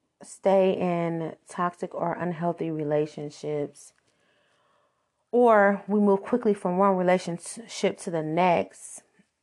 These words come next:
because we cannot handle being alone. We have to have the next quick fix. Instead of taking time to heal from the last relationship or the last friendship,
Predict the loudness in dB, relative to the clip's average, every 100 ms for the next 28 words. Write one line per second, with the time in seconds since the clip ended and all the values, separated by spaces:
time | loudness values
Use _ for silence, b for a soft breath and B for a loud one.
0 | _ -16 -12 2 4 4 2 -4 -4 -4
1 | -4 -2 -2 -4 -4 -4 -4 -6 -4 -2
2 | 0 0 0 -2 -8 -14 _ _ b b
3 | b b -8 -4 2 2 4 2 4 4
4 | 4 2 0 -6 -4 2 2 0 -6 -4
5 | -4 -4 -16 -4 -4 -4 -12 -20 -20 _
6 | _ _ _ _ _ _ b b b b
7 | -14 0 4 6 6 6 2 -2 -20 2
8 | 2 4 0 2 2 2 2 -4 -8 -2
9 | 2 2 0 0 -2 0 -2 2 4 4
10 | 2 0 -2 -2 -2 -8 -8 -8 -4 -4
11 | 0 0 0 -4 -10 -10 -10 -4 -4 -6